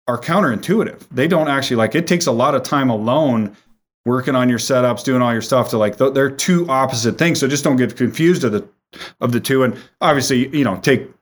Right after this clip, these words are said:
from me, like, I'm not a big social media guy, whatever. It doesn't matter to me. And not saying it's bad or not, like, it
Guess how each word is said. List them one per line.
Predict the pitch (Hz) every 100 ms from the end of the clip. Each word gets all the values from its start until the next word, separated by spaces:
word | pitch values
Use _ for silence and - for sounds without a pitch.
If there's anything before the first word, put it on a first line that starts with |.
| _ _ _ -
from | 135 120
me, | 127
like, | 110 104 127
I'm |
not | 120 110
a | 98
big | 104
social | - 110 - 101
media | 98 90
guy, | 90 87
whatever. | 95 95 95
It |
doesn't | 123 107
matter | 104 101 95
to |
me. | 104
And | 104 127 117 110
not | 127 123
saying | 139 127
it's | 117
bad | - 110 120 127
or | 110
not, | 104 135 127
like, | 101 - _ -
it | 113